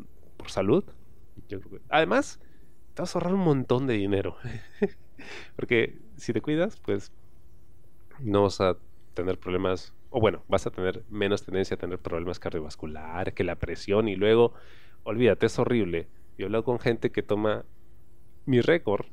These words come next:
de lo que he podido encontrar, hasta diecisiete medicamentos todos los días por todos los problemas que trae. Porque que la diabetes, que el colesterol, que la presión, que esto, que, y una cosa tras otra, una cosa tras otra. Y eso es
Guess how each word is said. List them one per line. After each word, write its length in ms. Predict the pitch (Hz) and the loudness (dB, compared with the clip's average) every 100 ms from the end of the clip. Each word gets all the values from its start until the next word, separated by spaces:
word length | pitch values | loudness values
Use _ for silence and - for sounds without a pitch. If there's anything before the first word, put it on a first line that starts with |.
| - - | -12 -6
de 100 | 92 | -2
lo 80 | |
que 80 | 90 | 0
he 20 | |
podido 220 | - 120 123 | 2 4 4
encontrar, 460 | 107 98 113 - - - - - - - - | 4 4 2 0 -6 -14 -14 -14 -14 -14 -2
hasta 260 | 135 - 120 | -2 2 2
diecisiete 760 | 117 123 - 107 - 160 - | 4 2 2 -4 2 2 4
medicamentos 840 | 160 143 123 107 107 107 98 - - | 2 2 2 2 2 0 -2 -6 2
todos 260 | 123 135 | 4 6
los 140 | 135 113 | 4 4
días 240 | 104 85 | 2 -2
por 300 | - 110 107 - - - | 4 4 4 0 -12 2
todos 520 | - 175 175 180 185 175 | 8 10 12 12 12 8
los 160 | 147 | 4
problemas 400 | - 120 120 120 | 4 6 8 6
que 140 | - 107 | 2 -4
trae. 360 | - 95 87 - | 2 2 2 2
Porque 300 | 104 - - - - - - | 2 4 -2 -6 -14 -14 0
que 100 | 127 | 4
la 140 | 117 | 6
diabetes, 680 | 120 110 104 101 - 90 - | 6 8 8 4 0 -6 -2
que 100 | 120 | 0
el 140 | 113 | 0
colesterol, 760 | - 120 113 - 104 92 - - - - | 2 4 2 4 4 4 0 -4 -12 -6
que 160 | - 135 | 4 6
la 200 | 131 - | 6 6
presión, 540 | - 117 - 95 82 - - - | 4 4 2 -2 -4 -6 -12 -10
que 320 | - 131 117 107 | 2 4 6 4
esto, 200 | - 95 | -2 -8
que, 140 | 87 - - - 139 | -10 -12 -14 -6 2
y 80 | |
una 220 | 143 139 135 | 4 4 4
cosa 360 | - 131 135 | 2 2 2
tras 240 | - 123 123 | -2 -2 0
otra, 280 | 120 117 | 0 -2
una 160 | 117 117 | -2 -2
cosa 240 | 123 - | -2 -4
tras 260 | 113 101 - | -4 -2 -2
otra. 280 | 98 98 98 | -4 -2 -2
Y 120 | 101 | -2
eso 180 | 117 151 | 0 0
es 180 | 156 | -2